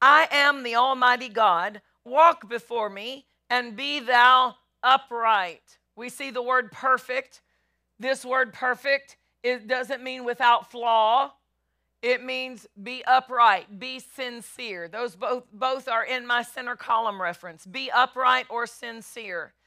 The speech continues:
Uh, just out of curiosity, Brother Richard, can I see the Amplified as well? And we'll see if that, uh, pulls out anything more concerning that word perfect.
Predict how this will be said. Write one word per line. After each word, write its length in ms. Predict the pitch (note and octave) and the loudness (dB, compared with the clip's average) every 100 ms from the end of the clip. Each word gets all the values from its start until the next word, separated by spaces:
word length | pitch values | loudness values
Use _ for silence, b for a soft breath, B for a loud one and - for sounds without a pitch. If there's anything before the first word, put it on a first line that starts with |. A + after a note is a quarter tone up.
| _ - | _ -8
Uh, 100 | A3+ | -8
just 360 | G3+ C#4+ C#4+ | -6 -10 -8
out 160 | C#4 B3+ | -6 -6
of 140 | A#3 | -8
curiosity, 880 | - A#3 A3 G#3 G#3+ G#3+ G#3+ A#3+ A#3 _ | -10 -10 -4 -2 -2 -6 -20 -20 -20 _
Brother 200 | A3+ G#3+ | -12 -10
Richard, 400 | G#3+ A#3 A#3 A3+ | -12 -12 -14 -16
can 160 | A#3 G#3+ | -12 -12
I 100 | G#3+ | -12
see 240 | - A3+ | -14 -12
the 180 | G#3 - | -12 -12
Amplified 680 | A3 - A3 - A3+ - | -16 -18 -18 -12 -12 -12
as 160 | G3 F#3 | -16 -16
well? 300 | G#3+ A3+ C#4+ | -16 -16 -16
And 100 | G3 | -18
we'll 100 | G#3 | -20
see 300 | - A3 F#3+ | -20 -20 -18
if 160 | G#3 - | -16 -6
that, 300 | G#3+ - _ _ _ _ _ - | -4 -4 _ _ _ _ _ -4
uh, 260 | G#2+ G2 F3+ _ _ _ _ _ _ _ _ _ _ _ _ _ _ _ _ _ | 0 0 0 _ _ _ _ _ _ _ _ _ _ _ _ _ _ _ _ _
pulls 320 | - B3+ A#3 B3+ | -10 -10 -6 0
out 220 | A3+ A3+ | 0 0
anything 500 | A#3 - A#3 A3+ A#3 | -12 -10 -10 -10 -10
more 300 | A3+ A3+ A#3 | -6 -4 -4
concerning 560 | A#3+ G#3+ C4 A3+ A3 | -8 -14 -8 -8 -6
that 200 | G#3+ F#3+ | -6 -6
word 240 | G#3+ G#3+ G3+ | -4 -6 -8
perfect. 600 | G#3+ A3 - - - | -12 -12 -12 -20 -20